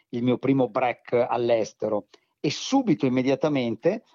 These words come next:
eh, in una pausa, eh, della nave a Los Angeles, io sono andato a conoscere John Gone. Eh, questo personaggio che per me era solo mitico, proprio per,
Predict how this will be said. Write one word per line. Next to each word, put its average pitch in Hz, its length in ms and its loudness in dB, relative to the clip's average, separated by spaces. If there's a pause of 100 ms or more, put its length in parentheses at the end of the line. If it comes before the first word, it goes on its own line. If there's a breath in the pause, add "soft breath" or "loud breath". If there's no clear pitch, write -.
(100)
eh, 123 920 2
in 123 120 -2
una 135 160 2
pausa, 110 880 -2
eh, 107 180 -12
della 113 260 -2
nave 113 580 0
a 110 140 -4
Los 120 220 2
Angeles, 110 580 0 (220 soft breath)
io 170 120 2
sono 175 200 0
andato 143 260 -2
a 131 60 -2
conoscere 117 760 0 (200)
John 123 300 -2
Gone. 92 360 -10 (360)
Eh, 123 300 0
questo 147 260 0
personaggio 135 600 0
che 120 140 -6
per 117 160 0
me 131 120 2
era 117 140 2
solo 131 280 2
mitico, 127 560 0
proprio 113 240 -4
per, - 200 -4